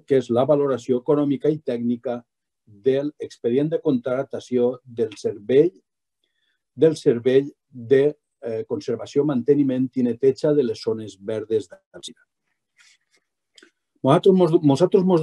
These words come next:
dona ahir la impressió de que se vol ocultar algo. La intenció se tratava d'ocultar algo, per lo que acabe de dir.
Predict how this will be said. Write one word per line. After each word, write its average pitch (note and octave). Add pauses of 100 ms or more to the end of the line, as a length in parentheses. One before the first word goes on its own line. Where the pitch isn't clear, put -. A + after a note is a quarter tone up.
dona D#3
ahir E3+
la C3+
impressió C3 (200)
de C#3+
que D3+
se -
vol B2
ocultar -
algo. -
La C3
intenció B2
se -
tratava A#2
d'ocultar A2
algo, -
per -
lo -
que -
acabe A#2+
de G2+
dir. E3+